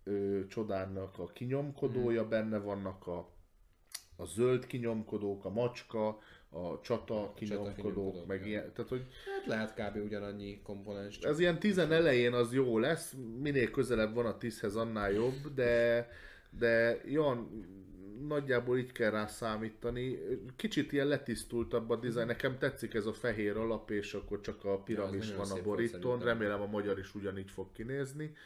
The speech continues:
Speaker 2: Hát
Speaker 1: Meg
Speaker 2: remé-,
Speaker 1: meglepődtem,
Speaker 2: hát
Speaker 1: mert ilyen jó
Speaker 2: valószínű.
Speaker 1: magas a doboza.
Speaker 2: Hát ugye gondolom bele kell férniük a
Speaker 1: Hát a, azoknak a sineknek,
Speaker 2: sineknek.
Speaker 1: ja,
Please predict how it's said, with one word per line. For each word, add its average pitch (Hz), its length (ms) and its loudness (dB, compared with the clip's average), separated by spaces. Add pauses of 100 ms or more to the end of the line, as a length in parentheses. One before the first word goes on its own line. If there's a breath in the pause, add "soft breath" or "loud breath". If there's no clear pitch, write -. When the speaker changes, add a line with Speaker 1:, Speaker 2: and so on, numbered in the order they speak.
(400 loud breath)
Speaker 2:
Hát 101 160 -12
Speaker 1:
Meg 120 40 0
Speaker 2:
remé-, 117 140 4
Speaker 1:
meglepődtem, 131 600 6
Speaker 2:
hát 127 100 6
Speaker 1:
mert 127 40 8
ilyen 131 160 10
jó 139 60 10
Speaker 2:
valószínű. 117 240 8
Speaker 1:
magas 104 260 0
a 110 80 2
doboza. 92 600 -2 (460 soft breath)
Speaker 2:
Hát 113 140 -10
ugye 120 140 -2
gondolom 113 320 -2
bele 98 180 0
kell 92 140 -4
férniük 90 520 -6
a 92 140 -12
Speaker 1:
Hát 127 180 0
a, 135 160 6
azoknak 127 340 4
a 123 60 4
sineknek, 104 500 -2
Speaker 2:
sineknek. 95 260 -4
Speaker 1:
ja, 104 260 -2